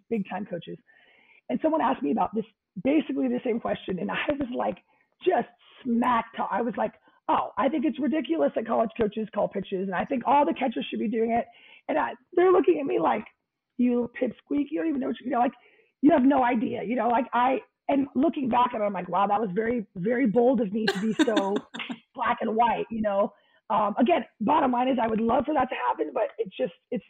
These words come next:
Speaker 1: it's not always, it's not always possible.
Speaker 2: Yeah. No, I get you. It's like, we want it to happen, but there, there are a lot more steps to making it happen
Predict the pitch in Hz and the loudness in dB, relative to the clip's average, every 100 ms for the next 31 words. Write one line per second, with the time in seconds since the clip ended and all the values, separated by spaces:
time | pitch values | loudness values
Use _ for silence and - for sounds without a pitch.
0 | - 220 - 226 196 196 196 196 208 180 | -12 -12 -8 -6 -4 -6 -6 -4 -4 -8
1 | - _ _ _ _ _ _ _ 202 - | -12 _ _ _ _ _ _ _ -14 -8
2 | 214 196 190 180 160 - 180 - _ _ | -4 -2 -4 -6 -8 -10 -18 -18 _ _
3 | _ _ _ _ _ _ _ _ _ 269 | _ _ _ _ _ _ _ _ _ -12
4 | 165 165 _ _ _ - 269 294 226 - | -12 -14 _ _ _ 0 2 2 0 -4
5 | 175 180 220 233 208 226 240 233 247 233 | -8 -6 -2 -4 -4 -4 -2 0 0 -2
6 | 185 196 202 226 214 208 202 190 - 233 | -2 -2 0 -2 -2 -2 -2 -2 -4 0
7 | 233 220 220 214 202 - 196 180 - 175 | 2 2 0 -2 -10 -4 -4 -4 -10 -4
8 | 175 160 170 170 - 151 151 135 196 | -4 -4 -8 -6 -4 -4 -6 -8 -8